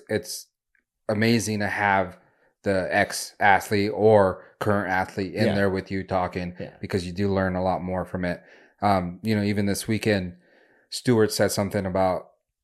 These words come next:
Speaker 1: uh, S-, Sexton and Lawrence
Speaker 2: Uh-huh.
Speaker 1: battling. They're like, "If there's anyone on the track that you really wanna beat, is your teammate."
Speaker 2: Yeah.
Speaker 1: And I was like,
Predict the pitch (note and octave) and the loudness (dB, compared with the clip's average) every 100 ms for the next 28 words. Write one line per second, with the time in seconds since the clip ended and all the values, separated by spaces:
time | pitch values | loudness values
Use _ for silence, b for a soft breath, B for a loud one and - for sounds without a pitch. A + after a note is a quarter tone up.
0 | _ _ _ _ _ A2 - G#2+ F2 D#2 | _ _ _ _ _ -12 -2 0 0 -4
1 | - _ _ _ _ _ _ - - - | -10 _ _ _ _ _ _ -12 -12 -12
2 | - - G#2 - A2+ G2+ F#2 E2+ E2 _ | -4 2 2 2 -2 -2 -4 -8 -12 _
3 | _ _ _ _ - G#2+ A2 A#2 G#2+ G2+ | _ _ _ _ -10 2 4 6 4 0
4 | - G2 G#2+ A2 G#2+ G2+ F#2+ G2+ G#2 F#2+ | -6 2 6 6 6 2 0 2 2 0
5 | b b b b b b b b _ _ | b b b b b b b b _ _
6 | _ _ _ - - D3 C#3+ D#3 D#3+ D#3 | _ _ _ 0 6 8 8 8 8 8
7 | D3+ B2+ C3 B2 A#2 G#2+ G2+ G2+ A#2 A2+ | 8 6 8 6 6 -2 0 2 2 2
8 | A2+ G#2 F#2 G#2 A#2+ - _ - G#2 F#2+ | 2 0 -2 -2 -2 -10 _ -6 -4 -4
9 | G#2+ F#2+ F2 - - F#2+ G2+ G2+ F2+ E2+ | -4 -4 -6 -10 -6 -2 0 -2 -2 -8